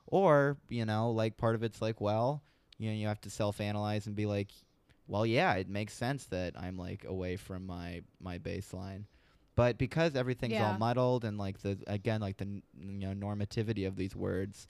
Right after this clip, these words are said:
Speaker 1: it's really hard to figure out. It's like, was I really depressed or was I just, like, depressed, you know? Like, those words are,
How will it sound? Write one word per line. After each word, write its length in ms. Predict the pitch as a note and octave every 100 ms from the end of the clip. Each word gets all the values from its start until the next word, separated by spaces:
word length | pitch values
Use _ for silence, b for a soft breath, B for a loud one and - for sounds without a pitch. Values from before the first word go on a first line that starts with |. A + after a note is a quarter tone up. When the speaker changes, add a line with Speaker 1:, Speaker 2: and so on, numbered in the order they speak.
| b b b
Speaker 1:
it's 140 | -
really 160 | B2+ A#2+
hard 220 | A2 G#2+
to 40 | G#2
figure 300 | - G2 G2+
out. 100 | G2
It's 80 | -
like, 180 | F2+ -
was 140 | G2+
I 100 | G2
really 400 | G2 G#2+ B2+ D3
depressed 560 | C#3+ C3+ E3 E3+ F3 -
or 80 | G#2+
was 160 | G2
I 80 | G2+
just, 320 | F#2+ F#2+ -
like, 240 | F#2+ F#2+ -
depressed, 680 | F#2 - G2 D#2 F#2+ - -
you 120 | G#2
know? 280 | G2+ G#2 B2 b b -
Like, 140 | A2
those 180 | A#2 A2
words 380 | A#2 B2 A#2+ A2
are, 260 | G#2+ G2+